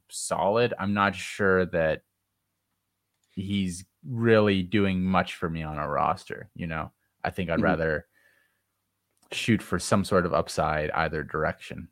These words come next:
Speaker 1: and hope for the best. I, I get what you're saying, though. Like, I th-, and I think they're all fairly legitimate points.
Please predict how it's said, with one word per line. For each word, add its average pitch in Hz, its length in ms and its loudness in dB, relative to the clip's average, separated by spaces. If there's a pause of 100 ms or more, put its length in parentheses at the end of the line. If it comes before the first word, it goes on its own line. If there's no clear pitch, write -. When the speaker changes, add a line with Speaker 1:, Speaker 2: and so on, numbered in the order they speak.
(280)
Speaker 1:
and 82 100 -10
hope 85 340 -6
for - 160 -8
the - 100 -12
best. - 520 -8
I, 107 260 2
I 143 120 8
get 135 200 6
what 120 160 0
you're 85 120 -10
saying, - 340 -20
though. - 260 -20
Like, - 140 -10
I 82 80 0
th-, - 100 -12
and 92 140 -4
I 85 60 -2
think 87 180 -8
they're 78 160 2
all 60 320 -2 (220)
fairly 78 800 -4 (280)
legitimate 82 540 -6 (160)
points. - 480 -14